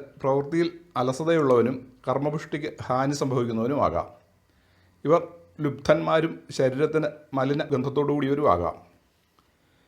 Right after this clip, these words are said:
എന്നാൽ ഇവർ നിർമ്മല കീർത്തിയോടു കൂടിയവരും പരോപകാര തൽപരത മൂലം ബഹുമാനിക്കപ്പെടുന്നവരും ശാസ്ത്രവിദ്യ കൈകാര്യം ചെയ്യുന്ന ആചാര്യനുമാകുവാൻ സാധ്യതയുണ്ട്.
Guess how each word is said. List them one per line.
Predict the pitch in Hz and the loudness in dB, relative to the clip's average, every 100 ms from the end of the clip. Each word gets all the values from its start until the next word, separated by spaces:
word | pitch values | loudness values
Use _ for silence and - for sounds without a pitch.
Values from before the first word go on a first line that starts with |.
| _ 135 | _ -2
എന്നാൽ | 156 196 - - | 2 2 0 -4
ഇവർ | 143 165 - - 151 | -2 -2 -2 -8 -2
നിർമ്മല | 143 143 180 196 | -2 0 0 0
കീർത്തിയോടു | 160 147 147 147 147 | 0 -4 -2 0 0
കൂടിയവരും | 143 143 143 117 - _ _ _ _ _ | 0 2 0 -2 -10 _ _ _ _ _
പരോപകാര | 135 139 151 160 170 170 170 | 2 6 6 4 4 4 4
തൽപരത | 135 131 143 143 | 2 2 2 2
മൂലം | 139 147 147 - | 2 2 0 -4
ബഹുമാനിക്കപ്പെടുന്നവരും | 123 143 151 143 147 147 139 139 147 120 - _ _ _ _ _ _ | -2 0 -2 -2 0 0 4 4 4 -4 -16 _ _ _ _ _ _
ശാസ്ത്രവിദ്യ | - 139 156 180 170 170 165 - - | 2 4 4 2 -2 0 0 -2 -4
കൈകാര്യം | 135 135 147 151 151 | 0 4 6 6 4
ചെയ്യുന്ന | 147 147 151 | 0 0 2
ആചാര്യനുമാകുവാൻ | 120 139 151 147 147 127 117 131 151 - | 2 4 6 4 2 0 2 0 0 -4
സാധ്യതയുണ്ട്. | - 120 110 110 87 76 | 0 0 2 0 0 -2